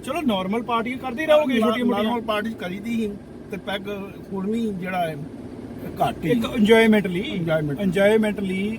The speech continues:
Speaker 1: ਕਰਦੇ ਆ, ਪੈਗ ਦਾ ਜ਼ਰੂਰੀ ਆ, ਚਲੋ, ਕਰ ਲੈਂਦੇ ਆ। ਪਰ ਆਪਾਂ ਇਹ ਵੇਖੋ ਵੀ ਇੱਕ ਇਨਸਾਨ ਨੇ ਅੱਜ ਅੱਸੀ ਸਾਲ ਦੀ ਉਮਰ ਦੇ ਵਿੱਚ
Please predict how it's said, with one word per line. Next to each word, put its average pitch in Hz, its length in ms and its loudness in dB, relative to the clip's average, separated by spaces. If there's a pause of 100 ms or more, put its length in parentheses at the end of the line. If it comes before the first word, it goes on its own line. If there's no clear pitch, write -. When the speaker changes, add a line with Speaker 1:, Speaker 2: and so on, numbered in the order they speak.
Speaker 1:
ਕਰਦੇ 170 380 -4
ਆ, 180 140 0 (120)
ਪੈਗ 175 140 -4
ਦਾ 165 380 -4
ਜ਼ਰੂਰੀ 214 360 -2
ਆ, 185 60 -2
ਚਲੋ, 226 200 -4
ਕਰ 233 180 -2
ਲੈਂਦੇ 262 340 -4
ਆ। 247 60 -6 (680)
ਪਰ 262 140 -2
ਆਪਾਂ 247 480 -2
ਇਹ 269 140 -4
ਵੇਖੋ 254 320 -6
ਵੀ 311 140 -8
ਇੱਕ 269 640 -8
ਇਨਸਾਨ 214 640 -2
ਨੇ 220 360 0 (760)
ਅੱਜ 233 220 -4 (240)
ਅੱਸੀ 247 520 -4
ਸਾਲ 190 400 -4
ਦੀ 233 200 -6 (120)
ਉਮਰ 208 260 0
ਦੇ 240 180 2
ਵਿੱਚ 185 280 -2